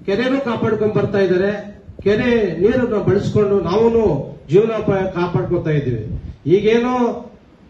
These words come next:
ಏನೋ ಫ್ಯಾಕ್ಟ್ರಿಗಳಾಗಿರ್ಬೋದು, ಅಲ್ಪ ಸ್ವಲ್ಪ ಫ್ಯಾಕ್ಟ್ರಿಗಳಿಗೆ ಹೋಗ್ತಾ ಇದ್ದಾರೆ. ಇನ್ನು ಮಿಕ್ಕ ರೈತರು ಎಲ್ಲರೂ ಕೂಡ ಕೆರೆಗೆ ಆಶ್ರಯ, ನೀರಿಗೆ ಆಶ್ರಯ ಇದೆ. ಮಾನ್ಯ ಜಿಲ್ಲಾಧಿಕಾರಿಗಳು ಹಿಂದೆ ಒಂದು ಆದೇಶವನ್ನ ಹೊರಡಿಸಿದ್ದಾರೆ.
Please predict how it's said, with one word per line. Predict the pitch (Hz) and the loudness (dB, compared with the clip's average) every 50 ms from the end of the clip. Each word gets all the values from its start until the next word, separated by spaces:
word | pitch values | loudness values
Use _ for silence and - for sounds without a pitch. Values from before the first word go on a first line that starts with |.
| - - - - - | -20 -20 -20 -10 -6
ಏನೋ | 156 170 208 220 | -4 -2 0 2
ಫ್ಯಾಕ್ಟ್ರಿಗಳಾಗಿರ್ಬೋದು, | - - 196 226 220 - 247 233 226 233 226 220 214 226 214 - 196 220 208 - 214 214 | 4 4 4 2 0 -2 0 2 2 2 2 2 0 0 0 2 2 0 2 2 2 2
ಅಲ್ಪ | 208 190 185 - | 2 2 0 0
ಸ್ವಲ್ಪ | - 214 214 214 214 208 214 208 202 196 190 180 170 165 - - | 0 0 -2 0 0 0 0 0 2 0 0 0 -2 -4 -4 -4
ಫ್ಯಾಕ್ಟ್ರಿಗಳಿಗೆ | 180 196 196 - - 208 196 180 160 185 | -2 -2 -2 2 2 4 4 4 4 2
ಹೋಗ್ತಾ | 196 - - 208 | 2 2 2 2
ಇದ್ದಾರೆ. | 190 170 156 143 123 120 104 - - - - - - - - - - | 2 4 2 0 0 -2 -6 -8 -12 -14 -14 -14 -16 -20 -18 -6 -2
ಇನ್ನು | - 196 208 | 2 2 2
ಮಿಕ್ಕ | 208 226 220 - - 254 240 240 | 2 2 0 0 -2 0 2 4
ರೈತರು | 233 233 233 233 233 233 233 | 4 2 2 2 2 2 2
ಎಲ್ಲರೂ | 214 190 208 220 269 269 | 2 2 2 0 0 -2
ಕೂಡ | 254 247 233 | -2 -2 -2
ಕೆರೆಗೆ | 240 220 156 - - 190 208 233 220 226 | -2 -2 -2 -2 -2 -2 -2 -2 -2 -2
ಆಶ್ರಯ, | 226 185 196 - - 208 214 208 202 202 196 | -2 -2 -4 -4 -2 -2 0 0 0 0 0
ನೀರಿಗೆ | 160 185 208 214 214 196 | 0 2 2 2 0 -2
ಆಶ್ರಯ | 185 180 175 - 113 185 185 | -4 -4 -4 -4 -4 -4 -4
ಇದೆ. | 175 156 147 123 - - - - - - - - - - - - - - | -2 -2 -4 -6 -6 -10 -14 -18 -20 -20 -20 -20 -20 -20 -20 -20 -18 -10
ಮಾನ್ಯ | 127 156 180 202 214 220 214 | -6 -2 0 2 2 2 4
ಜಿಲ್ಲಾಧಿಕಾರಿಗಳು | 180 202 214 233 247 247 240 240 233 233 226 220 220 214 208 | 4 4 4 2 0 0 -2 0 0 0 0 0 0 2 2
ಹಿಂದೆ | 190 196 226 233 233 | 2 2 2 2 0
ಒಂದು | 226 214 208 214 208 202 190 175 160 135 123 - - - - - - - - | 0 0 0 0 0 0 0 0 -2 -2 -4 -6 -8 -12 -16 -20 -14 -8 -4
ಆದೇಶವನ್ನ | 170 202 226 240 233 - - 220 214 214 208 | 0 2 2 2 2 2 2 0 0 0 0
ಹೊರಡಿಸಿದ್ದಾರೆ. | 208 196 180 165 175 175 165 - - 190 190 170 143 131 117 110 - - - | 0 0 0 0 0 0 0 0 0 2 2 0 0 -2 -4 -6 -8 -14 -18